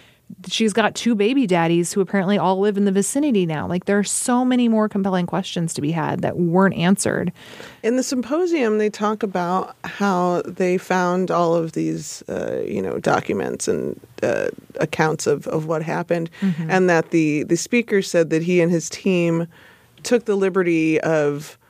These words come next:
Speaker 2: numbering the pages when he was distributing them to the people at the symposium because they didn't have the luxury of knowing exactly what order any of this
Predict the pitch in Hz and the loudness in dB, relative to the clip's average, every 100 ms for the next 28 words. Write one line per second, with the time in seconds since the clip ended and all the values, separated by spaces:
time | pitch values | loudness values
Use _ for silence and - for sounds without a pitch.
0 | _ _ _ - 185 202 190 185 175 165 | _ _ _ -4 0 2 2 0 2 0
1 | 151 - 170 165 147 127 - - 156 165 | -2 -2 0 0 0 -2 -6 -6 -4 -2
2 | 135 139 151 143 147 143 - - _ - | 0 -2 -2 -2 -2 -4 -8 -14 _ -8
3 | 165 - 160 151 143 135 131 117 90 85 | -6 0 2 4 4 4 2 2 0 0
4 | - 110 98 - - - 87 90 - - | 0 0 0 -4 -4 0 2 2 0 -4
5 | - - 156 156 113 90 - 156 175 180 | -4 0 0 2 0 0 -2 0 0 0
6 | 170 160 151 156 151 151 147 147 135 139 | 0 0 0 0 0 0 2 0 0 0
7 | 131 147 147 151 143 127 151 131 135 - | 0 -2 0 0 0 -2 -2 -4 -4 -6
8 | 98 - - 85 - | -6 -6 -4 -4 -6